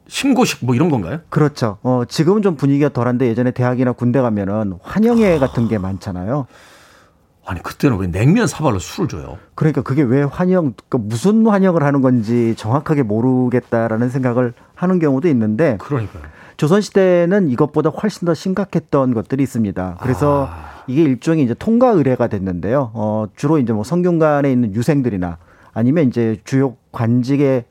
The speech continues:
Speaker 2: 이제 들어가는 관료들이 그 어떤 통과 의례로서 이 신입으로의 어떤 과정을 거쳤는데요. 크게는 이제 두 개로 나뉩니다. 하나는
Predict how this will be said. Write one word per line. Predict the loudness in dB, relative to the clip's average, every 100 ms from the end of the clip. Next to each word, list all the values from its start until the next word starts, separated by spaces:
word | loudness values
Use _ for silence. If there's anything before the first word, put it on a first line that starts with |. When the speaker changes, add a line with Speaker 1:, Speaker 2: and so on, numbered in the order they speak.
| -6
Speaker 2:
이제 | -4 -4
들어가는 | -2 0 0 -2
관료들이 | -2 0 2 2 2 2 2 2 0 -4 -20 -20 -6
그 | 0 2 2 2
어떤 | -2 -2 -2
통과 | 0 0 2
의례로서 | 4 2 2 0 -2 -2 0
이 | -2 -6
신입으로의 | -2 0 0 _ _ _ _ _ 0 2 2 2
어떤 | 0 -2 -2 -4 -12 -20 -8
과정을 | -2 2 2 2
거쳤는데요. | -2 0 -2 0 0 0 -2 _ -20 -20 -20 -12
크게는 | 0 2 2
이제 | 2
두 | -2 -2
개로 | 2 4 4
나뉩니다. | 2 0 -2
하나는 | 0 0 2 2 2 0